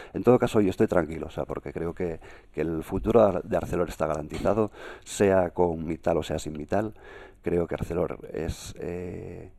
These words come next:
es una, una industria medular para Asturias, para el país. Es una industria estratégica. Creo que hay que avanzar en ese proceso de descarbonización. Eso es imperativo porque, eh, tenemos una sociedad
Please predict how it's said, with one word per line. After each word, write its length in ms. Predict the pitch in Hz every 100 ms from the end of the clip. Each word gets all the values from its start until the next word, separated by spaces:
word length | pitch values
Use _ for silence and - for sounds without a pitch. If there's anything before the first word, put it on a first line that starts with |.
| - -
es 180 | -
una, 680 | 87 80 76 69 69 67 67 -
una 140 | 85
industria 320 | 85 82 - 82
medular 460 | 78 78 82 85 - -
para 200 | 82 80
Asturias, 360 | - 117 117
para 160 | - 80
el 60 | 78
país. 300 | 80 78 -
Es 100 | 82
una 120 | 80
industria 560 | 78 - 82 82 -
estratégica. 680 | 78 - 82 95 - 101 107 - - - - - _
Creo 200 | - 113
que 60 | 95
hay 40 |
que 60 | 87
avanzar 240 | 85 82
en 60 | 80
ese 140 | 78
proceso 320 | 78 85 - 80
de 60 |
descarbonización. 720 | 76 - 71 78 71 107 113 -
Eso 120 | 87
es 100 | 78
imperativo 580 | 85 82 73 107 113 117
porque, 480 | - 71 65 71 - - - -
eh, 200 | 78 78
tenemos 360 | 69 73 80 85
una 120 | 76
sociedad 460 | 71 80 78 82